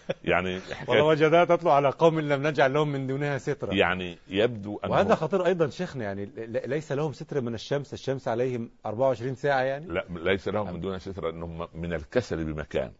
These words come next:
Speaker 1: وعدم استخدام العقل وعدم
Speaker 2: يا
Speaker 1: التفكر
Speaker 2: ساتر.
Speaker 1: وعدم التدبر جعلهم بدليل أن، أن يأجوج ومأجوج مفسدون في الأرض. فهل نجعل، يعني ننتظر الخبير الأجنبي
Speaker 2: آه.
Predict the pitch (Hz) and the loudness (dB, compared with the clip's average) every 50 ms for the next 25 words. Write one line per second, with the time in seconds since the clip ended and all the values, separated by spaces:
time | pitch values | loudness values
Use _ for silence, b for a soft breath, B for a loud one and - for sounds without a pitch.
0 | _ - 65 69 87 95 87 80 82 - - 76 80 90 82 82 65 69 73 76 | _ -12 -4 -2 -2 -2 -2 -4 -6 -8 -8 -4 -4 -2 -2 -2 -2 -2 -2 -2
1 | - - - - - 69 80 90 90 87 85 82 - 82 - - - 123 131 - | -2 -6 -14 -12 -6 -2 0 0 2 0 -2 -2 -4 -4 0 0 0 0 0 0
2 | - 82 82 90 101 107 110 101 101 - 90 95 113 113 110 123 117 B B B | -2 0 2 4 4 4 4 0 -2 -2 2 4 4 4 4 2 -2 B B B
3 | B B - 104 123 135 131 127 117 131 139 135 143 143 160 170 165 - 147 151 | B B 6 6 6 6 4 4 6 6 6 8 10 10 8 8 6 2 0 2
4 | 151 151 147 143 143 147 143 135 135 139 139 139 131 151 147 131 135 131 127 127 | 2 2 2 2 0 -2 -2 0 2 2 4 6 6 6 8 8 6 6 6 4
5 | 120 127 135 120 117 117 107 104 110 113 120 110 104 104 - - 117 117 - b | 2 2 2 2 2 0 -2 -4 0 0 0 0 0 -2 0 0 0 0 0 b
6 | b b - 98 123 131 139 147 147 131 123 120 120 123 120 113 104 98 98 107 | b b -2 4 4 6 6 6 4 6 6 6 6 4 2 2 0 -2 -2 -2
7 | 107 110 117 107 98 101 98 - 139 131 120 120 107 101 92 - 101 101 117 113 | -4 -4 -6 -6 -8 -8 -4 2 2 4 4 4 2 0 0 0 2 2 4 2
8 | 110 104 92 90 82 90 87 78 69 67 - _ _ _ _ _ _ _ _ _ | 2 0 -2 -2 -2 -2 -4 -6 -6 -10 -14 _ _ _ _ _ _ _ _ _
9 | - - 82 73 69 | -12 -10 -10 -10 -12